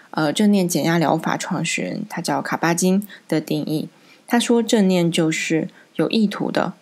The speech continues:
不带评判的、对当下的关注或觉察。那虽然这个字数很少，但这个里面其实包含了好几个很重要的部分。首先呢，正念是对当下的一种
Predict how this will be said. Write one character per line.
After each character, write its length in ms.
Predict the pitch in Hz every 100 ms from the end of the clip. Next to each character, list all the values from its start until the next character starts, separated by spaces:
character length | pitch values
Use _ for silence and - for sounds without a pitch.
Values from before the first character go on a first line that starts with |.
| -
不 80 | 156
带 180 | 170
评 220 | 170 165 170
判 260 | 196 175
的、 200 | - - _ _ -
对 200 | 170 160
当 240 | 220 240
下 220 | 233 196
的 100 | -
关 260 | - 180 196
注 240 | 196 156 -
或 160 | 160
觉 180 | 151 87
察。 300 | - - - _ _ _ _ - _ _ _ -
那 100 | 226
虽 160 | 214 254
然 140 | 254
这 100 | 254
个 80 | 226
字 220 | - 269
数 180 | - -
很 220 | 151 165
少， 300 | - 147 - - -
但 160 | 240
这 100 | 240
个 80 | 220
里 120 | 160
面 180 | - 147
其 160 | 160 160
实 140 | 165
包 180 | 160 185
含 240 | 185 -
了 220 | 147 143 - -
好 160 | - 165
几 120 | -
个 120 | 160
很 120 | 160
重 140 | - 208
要 100 | 170
的 80 | 156
部 200 | 196 160
分。 260 | - - _ _ _ - _ _
首 160 | - 139
先 240 | - 214
呢， 240 | 214 208 208 _
正 200 | - 233
念 160 | 202 185
是 200 | 185 208
对 260 | 185 170 -
当 260 | 175 190
下 220 | 208 190
的 80 | 156
一 80 | 151
种 220 | - -